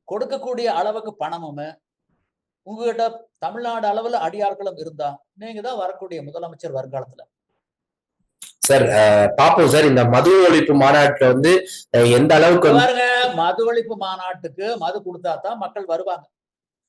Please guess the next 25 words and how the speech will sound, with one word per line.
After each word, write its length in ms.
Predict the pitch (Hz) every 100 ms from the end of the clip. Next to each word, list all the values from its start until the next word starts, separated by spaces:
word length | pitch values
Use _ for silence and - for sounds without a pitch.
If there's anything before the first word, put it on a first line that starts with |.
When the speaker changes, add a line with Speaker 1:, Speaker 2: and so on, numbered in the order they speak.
| _ -
Speaker 2:
அதான் 60 | 120
சார், 160 | 110
அந்த 180 | 107 117
Speaker 1:
அந்த 160 | 113 202
Speaker 2:
மது 100 | 196
Speaker 1:
அளவுக்கு, 340 | 254 269 262
அந்த 200 | 214 170
Speaker 2:
மாநாடு 160 | 165 180
Speaker 1:
அளவு-, 280 | 262 277 269
அந்த 340 | 185 131 135
Speaker 2:
எந்த 160 | 160 180
Speaker 1:
அளவுக்கு 0 |
Speaker 2:
அளவுக்கு 440 | 185 190 - 151
நடந்து 240 | 147 175
Speaker 1:
மக்கள் 180 | 165 156
வந்து 400 | 147 170 - 151
Speaker 2:
முடிகிறது, 0 |
முடியுது 400 | 143 151 160 160
அப்படின்றத 400 | 139 143 139 143
பார்ப்போம் 300 | 147 - 135
சார். 260 | 117 165 - -
அது 180 | 120 117
முடிஞ்சதுக்கு 560 | 127 147 180 180 165 156
அப்புறம் 280 | 165 180 143
அதை, 240 | 131